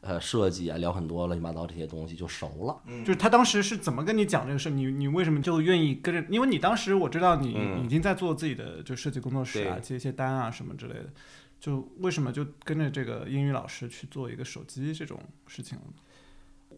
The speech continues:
Speaker 1: 我的职业或者是我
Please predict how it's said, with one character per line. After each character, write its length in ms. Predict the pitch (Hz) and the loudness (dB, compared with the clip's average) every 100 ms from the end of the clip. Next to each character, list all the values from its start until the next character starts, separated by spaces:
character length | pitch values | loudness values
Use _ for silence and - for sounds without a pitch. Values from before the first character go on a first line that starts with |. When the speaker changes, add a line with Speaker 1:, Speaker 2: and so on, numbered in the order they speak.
| - | -10
Speaker 1:
我 520 | - 131 123 113 107 104 | -2 2 6 8 10 8
的 680 | 156 165 165 156 143 - - - | 8 8 8 8 4 -2 -14 -16
职 440 | - 120 123 143 180 | -6 0 2 4 4
业 300 | 208 170 117 | 6 8 8
或 160 | 123 | 6
者 60 | 127 | 2
是 100 | 156 | 4
我 240 | 117 92 | 4 2